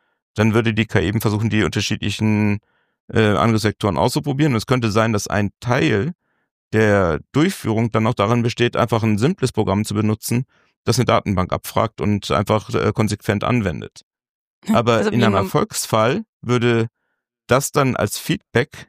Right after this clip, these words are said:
Speaker 1: in das K-I-System auch wieder zurückfließen. Und wenn wir jetzt vernetzte Systeme oder orchestrierte Systeme haben, würde dann eine Kommunikation auch zwischen den Teilsystemen stattfinden und eben, äh, erfolgreiche Exploits in diesem Bereich, äh, würden dann entsprechend vielleicht, äh, weitergegeben werden.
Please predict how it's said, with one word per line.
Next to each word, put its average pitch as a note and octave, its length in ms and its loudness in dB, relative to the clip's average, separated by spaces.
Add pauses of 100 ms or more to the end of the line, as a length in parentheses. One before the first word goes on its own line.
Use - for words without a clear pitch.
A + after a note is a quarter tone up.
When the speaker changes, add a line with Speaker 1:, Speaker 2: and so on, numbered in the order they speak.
(140)
Speaker 1:
in A#2+ 140 2
das G2+ 160 0
K-I-System B2 540 0
auch G#2+ 100 0
wieder A2+ 180 0
zurückfließen. C3 720 -4 (580)
Und A#2 180 0
wenn B2 160 2
wir B2 80 4
jetzt - 160 -2
vernetzte A#2 420 0
Systeme A2+ 400 -2
oder G2+ 160 2
orchestrierte A#2+ 520 -2
Systeme G2+ 460 -2
haben, G#2 340 -2 (560)
würde A#2+ 220 2
dann B2 160 4
eine B2+ 140 2
Kommunikation B2 680 0
auch A#2 80 0
zwischen - 340 -2
den G#2 160 2
Teilsystemen G2 580 -2
stattfinden G#2+ 680 -8 (380)
und G#2+ 240 -2
eben, A#2 580 0 (100)
äh, - 140 -4
erfolgreiche A#2+ 680 0
Exploits - 520 -2
in B2 80 -4
diesem B2 220 -2
Bereich, A#2 480 0 (460)
äh, A#2 220 2
würden A2 160 2
dann A2+ 140 2
entsprechend A2+ 480 -2
vielleicht, G#2 460 -4
äh, A2 280 2
weitergegeben G2+ 600 -2
werden. - 260 -6